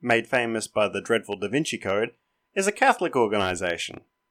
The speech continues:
I can't remember if Opus Dei were the good guys or the bad guys in the Da Vinci Code, but it doesn't matter because they neither hunt nor protect the living descendants of Jesus Christ as they did in that.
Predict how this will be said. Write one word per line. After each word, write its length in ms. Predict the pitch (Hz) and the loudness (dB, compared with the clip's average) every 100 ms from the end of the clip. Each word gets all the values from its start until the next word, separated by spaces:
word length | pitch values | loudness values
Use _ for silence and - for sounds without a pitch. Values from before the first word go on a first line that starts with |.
| _ _ - | _ _ -4
I 120 | 110 | 2
can't 200 | 117 104 | 4 4
remember 340 | 101 101 101 | 4 2 2
if 80 | 95 | 2
Opus 400 | 101 95 98 92 - | 2 0 -2 -6 -2
Dei 280 | 110 107 | 0 0
were 220 | 107 101 92 | -2 -4 -4
the 340 | 92 87 87 | -2 -2 -2
good 160 | 127 131 | -4 0
guys 320 | 117 104 104 | 4 6 4
or 40 | 98 | 0
the 80 | |
bad 240 | 104 151 156 | 4 6 8
guys 280 | 113 110 101 | 6 4 2
in 80 | |
the 80 | 104 | -4
Da 80 | 101 | -4
Vinci 260 | 104 107 104 | -4 -6 -4
Code, 380 | 117 123 123 - _ _ _ | 0 2 0 -6 _ _ _
but 120 | 143 | 0
it 60 | 147 | 4
doesn't 260 | 147 131 | 6 6
matter 240 | 113 110 110 | 6 6 4
because 320 | 104 113 104 | 0 -4 -4
they 500 | - 113 107 104 98 _ - | 0 2 2 0 -4 _ 0
neither 280 | 123 117 | 4 4
hunt 340 | 98 110 110 - | 4 2 0 -2
nor 120 | 107 | -8
protect 380 | 110 - 101 - | -8 -6 -6 -6
the 60 | |
living 260 | 98 92 95 | -8 -6 -6
descendants 540 | 92 - 92 90 87 | -4 -4 -4 -4 -6
of 80 | 92 | -8
Jesus 340 | 90 101 90 - | -6 -8 -6 -8
Christ 460 | - 90 80 - | -2 -2 -2 -6
as 100 | 92 | -8
they 140 | - 90 | -8 -10
did 160 | 80 | -8
in 120 | 82 80 | -8 -10
that. 200 | - | -14